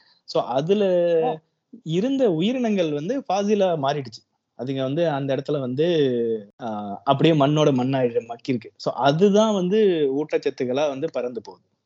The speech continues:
Speaker 1: பறந்து போய் கடல்ல கொஞ்சம் விழுது. இந்த சூறாவளி காத்தெல்லாம் கொஞ்சம் இழுத்து போட்டு கடல்ல தள்ளி விட்டுருது. அதை தாண்டி வந்து
Speaker 2: ம்.
Speaker 1: அமேசான் காடுலயும் போய் விழுது. அமேசான் காடுல விழுறதுக்கு, அமேசான் காடுகளுக்கு ஏன் இது முக்கியம் அப்படின்னா வந்து,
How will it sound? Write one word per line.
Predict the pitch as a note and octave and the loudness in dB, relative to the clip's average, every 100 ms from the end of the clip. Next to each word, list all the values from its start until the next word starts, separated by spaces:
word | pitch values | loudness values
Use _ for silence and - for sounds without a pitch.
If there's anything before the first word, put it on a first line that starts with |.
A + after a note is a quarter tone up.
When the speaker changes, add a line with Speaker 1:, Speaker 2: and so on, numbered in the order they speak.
| _ _ | _ _
Speaker 1:
பறந்து | D#3 F3 G3+ | 4 4 4
போய் | F#3 A#3 | 0 -2
கடல்ல | G3+ D#3 F#3 F#3+ E3+ | -2 0 0 0 0
கொஞ்சம் | D#3+ C#3+ | -2 -4
விழுது. | C#3 D3 | -2 -2
இந்த | C3+ B2 | -4 -6
சூறாவளி | D#3 E3+ E3 C#3+ | -4 -2 -2 -2
காத்தெல்லாம் | C#3 C#3 D#3 | -4 -6 -8
கொஞ்சம் | D3 C3+ | -8 -6
இழுத்து | C#3 C#3 | -8 -6
போட்டு | C3 C#3 C3+ B2 A#2 A2+ - - - _ - | -6 -2 -2 0 -2 -6 -12 -20 -20 _ -6
கடல்ல | C#3 D#3 C#3+ | 0 0 0
தள்ளி | C3 B2+ | 0 -2
விட்டுருது. | A#2+ A2+ G2+ C#3 - _ _ _ _ | -2 -4 -4 -4 -6 _ _ _ _
அதை | - E3+ F3+ | -2 0 0
தாண்டி | E3+ F3+ A#3 G#3+ | 0 -2 0 0
வந்து | E3+ F3+ C4 C4+ F#3+ C#3 A#2+ | 0 0 -2 0 2 2 2
Speaker 2:
ம். | A2+ A#2 A#2 _ | -2 -8 -12 _
Speaker 1:
அமேசான் | D#3+ F3+ E3+ D#3 | -4 -2 -2 -2
காடுலயும் | C#3+ C3 D#3 | 0 0 0
போய் | D#3 C#3 | 0 2
விழுது. | C#3+ C3+ B2+ | 2 0 -4
அமேசான் | - G#3+ C4+ A3+ | -4 -4 -2 -2
காடுல | F#3 E3+ | -2 -2
விழுறதுக்கு, | D3 F3+ F#3 D#3+ | 0 0 -2 -4
அமேசான் | C3 C#3 G#3 A3 F#3+ | -6 -2 -2 -2 -2
காடுகளுக்கு | D#3+ D#3 D#3 D3 C3+ B2+ B2+ | -2 0 0 0 0 -2 -4
ஏன் | D3+ | -2
இது | G3+ F#3 | 0 -2
முக்கியம் | C3+ A#2+ - C#3+ | -4 -8 -8 -6
அப்படின்னா | A#2+ G2 A#2 B2+ | -6 -2 0 0
வந்து, | C3 A2+ G#2 C3 | 0 0 0 0